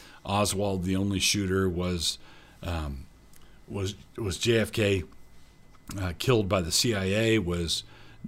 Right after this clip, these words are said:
uh, J F K killed by the communists? Was J F K killed by L B J, who wanted to be president?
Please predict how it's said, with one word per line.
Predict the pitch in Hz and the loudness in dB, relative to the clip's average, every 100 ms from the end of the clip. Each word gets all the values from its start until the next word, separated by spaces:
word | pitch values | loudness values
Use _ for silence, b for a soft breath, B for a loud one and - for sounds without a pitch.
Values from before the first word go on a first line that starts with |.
| - | -8
uh, | - 90 | -4 -4
J | 82 85 104 | -2 0 2
F | 98 92 | 0 -2
K | - 95 | 0 0
killed | 85 113 101 | 2 2 2
by | 90 | 0
the | 82 | -2
communists? | - 120 127 127 120 113 - - - | -2 2 4 4 2 0 -2 -6 -6
Was | 90 87 | -6 -4
J | - 101 98 | -4 -2 -2
F | 90 | -4
K | - 98 92 | -4 -2 -2
killed | 85 - 104 87 | -2 -4 -4 -4
by | 90 87 78 | -4 -6 -6
L | 101 | -6
B | 98 98 | -4 -4
J, | 82 101 107 | -2 -2 0
who | 98 90 | 0 0
wanted | 90 95 87 | 0 -2 -2
to | |
be | 82 82 | -6 -8
president? | - 107 95 98 95 | -4 -4 -4 -4 -6